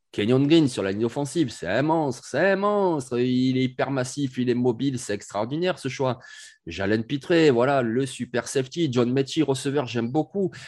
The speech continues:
Le linebacker, Christian Harris, que tu arrives à choper au troisième tour, le gars de Alabama. En plus, avec Lovie Smith. Lovie Smith, c'est vraiment le spécialiste du poste de linebacker.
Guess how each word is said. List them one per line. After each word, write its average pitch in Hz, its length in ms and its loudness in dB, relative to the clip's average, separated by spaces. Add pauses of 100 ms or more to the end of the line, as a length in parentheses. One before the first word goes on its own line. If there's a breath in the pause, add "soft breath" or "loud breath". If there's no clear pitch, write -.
(160 loud breath)
Le 117 80 4
linebacker, 156 560 2
Christian 147 320 -4
Harris, 175 280 -2
que 135 60 0
tu 127 100 -4
arrives 131 200 0
à 123 40 0
choper 160 360 -2
au 156 100 2
troisième 143 420 -2
tour, 147 240 -2
le 107 100 -2
gars 117 180 -2
de 131 80 0
Alabama. 151 580 0
En 104 140 -4
plus, 147 260 -8
avec 104 240 -2
Lovie 113 280 2
Smith. 175 420 -2
Lovie 104 220 -4
Smith, 139 220 -6
c'est 101 140 -6
vraiment 113 240 -2
le 101 300 0
spécialiste 131 760 -2
du 110 220 -4
poste 135 320 -4
de 104 120 -4
linebacker. 131 600 0